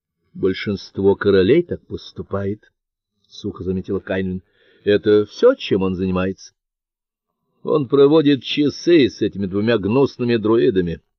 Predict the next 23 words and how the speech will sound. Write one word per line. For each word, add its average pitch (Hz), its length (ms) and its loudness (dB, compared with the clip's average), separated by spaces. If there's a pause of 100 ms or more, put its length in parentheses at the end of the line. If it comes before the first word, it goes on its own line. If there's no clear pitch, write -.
(500)
сказал 90 320 -6
Галахад. 87 440 -8 (560)
«И - 200 2
никто 220 540 0
не 233 160 2
понимает, 123 560 0
что 214 580 2
общего 214 480 -2
может 202 220 -4
быть 185 180 -8
у 180 60 -8
христианского 143 880 -6
короля 107 380 -2 (260)
с - 160 -4
идолослужителями. 98 880 0 (720)
Ланселот 139 560 -2
говорит, 92 300 0
просто 85 340 -4
дружба. 143 560 0 (1200)
Еще 143 540 0
он 202 120 2
покровительствует 98 760 -2
поэтам, 120 800 2